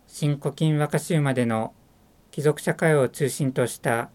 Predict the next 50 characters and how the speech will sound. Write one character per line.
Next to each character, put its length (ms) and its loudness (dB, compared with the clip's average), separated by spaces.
和 80 0
歌 160 0
の 260 4
黄 60 0
金 160 4
期 140 -2
の 200 2
勅 240 -8
撰 180 0
和 120 2
歌 120 -2
集 300 0
を 300 2
八 240 -8
大 160 6
集 280 0
と 180 4
呼 140 4
び 100 -2
ま 180 0
す。 560 -14
そ 180 -6
の 140 2
後 100 0
も 220 0
勅 240 -6
撰 220 0
和 100 0
歌 100 0
集 220 0
自 180 -2
体 240 4
は 300 0
二 140 0
十 200 6
一 160 0
大 180 4
集 220 0
ま 140 2
で 240 2
続 320 0
く 40 -20
こ 120 -4
と 100 0
に 140 2
な 100 2
り 80 0
ま 140 0
す 160 -6
が、 260 0